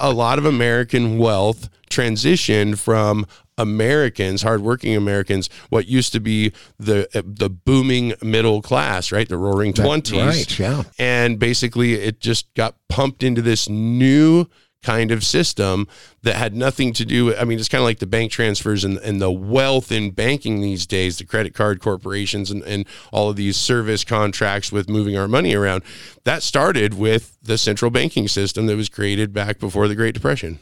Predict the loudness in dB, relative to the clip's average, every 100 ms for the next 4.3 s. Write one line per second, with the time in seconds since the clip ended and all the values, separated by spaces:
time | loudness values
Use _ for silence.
0 | -6 -2 -2 -2 -6 -2 -2 0 0 2
1 | 2 0 0 2 0 -2 -2 0 0 0
2 | 0 0 2 -2 -4 -12 -12 0 2 4
3 | 4 4 2 2 2 4 2 4 2 4
4 | 2 2